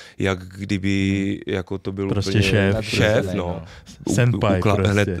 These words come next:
Speaker 1: senpai, hned se ukláněl
Speaker 2: Mhm.
Speaker 1: toto a jakože i tam prostě, jakože jo, jeden, jeden rok rozdíl, ale oni se takhle k sobě chovali, že tam jako nějaká hierarchie jako
Speaker 2: Mhm,
Speaker 1: byla.
Speaker 2: mhm.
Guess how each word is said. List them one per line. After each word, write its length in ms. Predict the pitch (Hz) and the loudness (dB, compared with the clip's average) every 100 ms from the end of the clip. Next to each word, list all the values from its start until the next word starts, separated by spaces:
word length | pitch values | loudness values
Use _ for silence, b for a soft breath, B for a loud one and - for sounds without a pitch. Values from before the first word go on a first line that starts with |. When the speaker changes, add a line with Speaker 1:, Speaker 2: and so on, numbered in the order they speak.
| 76 | -2
Speaker 1:
senpai, 500 | 87 101 107 104 92 | 0 0 -2 -2 0
hned 180 | 90 95 | 0 0
se 120 | - | 2
ukláněl 600 | 98 95 104 95 95 95 98 | 0 2 2 2 4 4 2
Speaker 2:
Mhm. 80 | |
Speaker 1:
toto 440 | 98 101 - 92 110 B B B B | 2 0 0 -2 -2 B B B B
a 440 | - 92 92 92 92 92 - | -2 0 0 0 -2 -4 -4
jakože 380 | 98 101 92 98 | -4 -2 -4 -4
i 100 | 101 | -2
tam 180 | 98 95 | -2 -4
prostě, 340 | 101 - 104 - | -4 -4 -4 -4
jakože 400 | - 104 95 92 | -6 -4 -2 -2
jo, 160 | 101 95 | 0 0
jeden, 300 | 92 95 101 | -2 0 -2
jeden 300 | 95 98 98 | 0 -2 0
rok 200 | 98 98 | -2 -2
rozdíl, 500 | 104 101 92 92 101 127 B B | -2 -4 -4 -4 -4 -6 B B
ale 180 | - 95 | -2 0
oni 240 | 98 98 | 0 -2
se 160 | 92 98 | -2 -4
takhle 300 | 95 - 95 | -4 -4 -6
k 60 | |
sobě 260 | - 98 98 | -4 -4 -4
chovali, 720 | - 95 95 95 98 95 95 | -4 -4 -2 -2 0 -2 -4
že 360 | 76 95 95 95 | -6 -4 -2 -2
tam 260 | - 95 95 | -4 -4 -2
jako 220 | 92 98 | -2 -2
nějaká 340 | 95 92 98 | -2 -2 -2
hierarchie 840 | 95 101 95 92 - 98 98 95 95 | -2 -2 -2 -4 -4 -2 -2 -4 -4
jako 180 | 107 101 | -2 0
Speaker 2:
Mhm, 160 | 98 | 0
Speaker 1:
byla. 240 | 98 104 | 0 0
Speaker 2:
mhm. 120 | 101 | 0